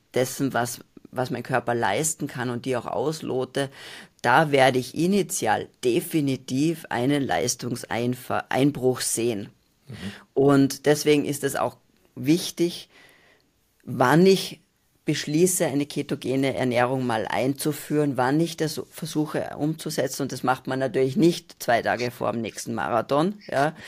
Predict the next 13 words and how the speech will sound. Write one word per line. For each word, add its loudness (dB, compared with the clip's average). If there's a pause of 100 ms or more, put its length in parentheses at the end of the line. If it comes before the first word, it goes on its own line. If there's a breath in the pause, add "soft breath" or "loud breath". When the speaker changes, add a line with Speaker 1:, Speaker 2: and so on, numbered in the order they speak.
(180 loud breath)
Speaker 1:
sondern 2
Off-Season 0
am 0
besten 0
in -4
einer -2
Phase, -4
wo -2
ich, -4 (320 soft breath)
wo 2
mal 6
nix 0
ist. 0